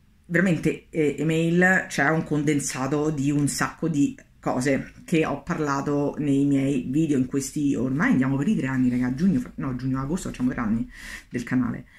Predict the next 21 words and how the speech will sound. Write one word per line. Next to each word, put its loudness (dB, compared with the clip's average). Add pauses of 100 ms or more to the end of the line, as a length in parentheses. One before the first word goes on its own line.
(220)
Allora, 4
innanzitutto 4
la 2
questione, 2
guardate 2
l'ego 2
quanto -2
è -4
beffardo, -2
eh, -4
veramente 0
quanto -2
è 0
bastardo. -2 (720)
E 6
all'inizio, 2
cioè, 0
se, 0
questo -2
è -6
fa-, -8